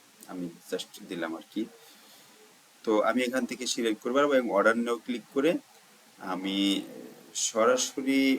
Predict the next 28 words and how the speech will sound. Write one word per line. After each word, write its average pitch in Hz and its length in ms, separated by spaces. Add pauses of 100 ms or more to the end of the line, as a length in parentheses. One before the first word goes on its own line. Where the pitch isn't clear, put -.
অর্ডার 101 240
পেজে 95 280
চলে 95 240
যাব। 90 140 (2750)
এবং 123 140 (140)
এখান 165 240
থেকে 165 140 (100)
কিন্তু 151 160
দেখছেন, 143 400 (120)
আহ, 113 380
এই 113 120
যে 113 60 (100)
ঊনপঞ্চাশ 123 460 (100)
হাজার 95 220 (120)
টাকা 92 220 (600)
টুডে 131 360 (560)
ডিউ, 104 180 (140)
মানে 92 160 (120)
ঊনপঞ্চাশ 107 460
হাজার 101 200
টাকা 101 200
কিন্তু 95 220
এখানে 92 160 (100)
ডিউ 95 120 (120)
আসছে। - 220 (640)
Even 104 180 (200)
আপনি, 117 200
আহ, 104 440